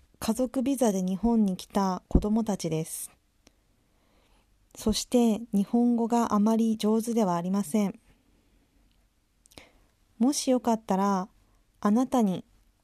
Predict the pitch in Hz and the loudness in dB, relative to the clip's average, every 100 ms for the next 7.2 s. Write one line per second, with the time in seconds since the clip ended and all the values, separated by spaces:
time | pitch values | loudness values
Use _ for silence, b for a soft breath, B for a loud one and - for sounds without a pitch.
0 | _ _ _ _ _ - - 226 233 - | _ _ _ _ _ 0 2 4 2 -2
1 | - 247 247 247 b b b b b 233 | -2 2 2 -2 b b b b b 2
2 | 294 - 269 233 185 170 - _ _ _ | 2 2 2 2 2 -2 -8 _ _ _
3 | 208 202 202 202 196 190 208 262 - - | 0 2 2 0 0 0 2 2 0 -4
4 | 180 170 190 170 156 165 - - - _ | -6 -2 -2 -2 -4 -8 -10 -14 -16 _
5 | _ _ _ _ _ _ _ _ _ _ | _ _ _ _ _ _ _ _ _ _
6 | _ _ _ _ _ 240 254 254 - 180 | _ _ _ _ _ 0 2 0 -2 -2
7 | - - | -2 -6